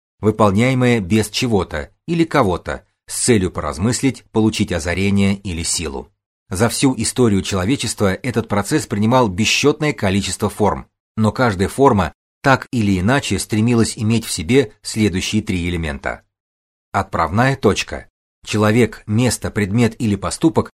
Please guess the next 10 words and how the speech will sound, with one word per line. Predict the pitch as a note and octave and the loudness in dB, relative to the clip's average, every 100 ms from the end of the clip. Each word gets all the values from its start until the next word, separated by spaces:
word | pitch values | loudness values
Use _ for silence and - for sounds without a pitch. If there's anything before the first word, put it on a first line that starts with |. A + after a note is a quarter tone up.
| _ | _
от | - A#2 | -4 -2
которого | - G#2+ C#3+ D3 A#2 | -2 0 4 4 4
следует | - A#2 G#2+ G#2 - | 2 0 2 0 0
воздерживаться | F#2+ D2+ B2+ A#2+ C3 C3 B2+ B2+ | -6 0 0 2 -2 0 2 2
или | - A2 F#2+ | 2 0 0
удалиться. | G2 G2 F2+ D2+ - C2+ - _ _ _ _ _ | 0 0 -2 -4 -8 -10 -12 _ _ _ _ _
Структура. | - - C3 - - E2+ C#2 C2 _ _ _ _ _ | -14 -4 -2 -2 -2 -2 -4 -8 _ _ _ _ _
Практика | - F#2 A2+ - - A#2 A2+ | -2 0 0 -2 -2 -2 -2
осознанности. | G2 - F2+ D2+ D2 C2+ - - _ _ _ _ _ _ | -6 -6 -6 -6 -10 -10 -14 -18 _ _ _ _ _ _
Элемент | - A#2 A#2 C#3+ F#3+ - | 0 2 6 6 4 0